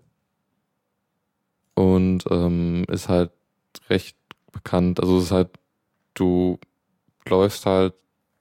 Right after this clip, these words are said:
beziehungsweise so generell kämpfst du halt irgendwie gegen, gegen Aliens, weil, äh, also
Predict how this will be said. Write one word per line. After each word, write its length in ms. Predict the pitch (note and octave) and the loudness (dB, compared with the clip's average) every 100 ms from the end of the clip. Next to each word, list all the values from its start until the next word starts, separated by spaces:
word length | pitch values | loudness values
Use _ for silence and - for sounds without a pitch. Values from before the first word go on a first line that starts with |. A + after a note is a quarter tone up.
| _ - | _ -10
beziehungsweise 520 | F2+ A2 G2+ G2 F#2+ | -4 -2 2 2 2
so 200 | G2 F#2+ | 2 0
generell 680 | F2+ - G2 G#2+ G#2 G#2 G#2 | -2 -6 -2 0 2 2 2
kämpfst 260 | G#2 G#2 G2 | 0 -2 0
du 40 | |
halt 120 | F#2+ | 0
irgendwie 380 | - F#2+ F#2 F2+ | -2 -2 -2 -2
gegen, 340 | F2+ F#2 F2 - | -2 -2 -4 -4
gegen 380 | F2+ F2 E2+ - | -4 -4 -4 -2
Aliens, 420 | - C3+ C3+ C3 G2 | 0 2 0 0 2
weil, 320 | F#2 F#2 F2 - | 2 2 -2 -8
äh, 260 | - F2 F2 | -6 -6 -6
also 240 | - F2+ | -2 -2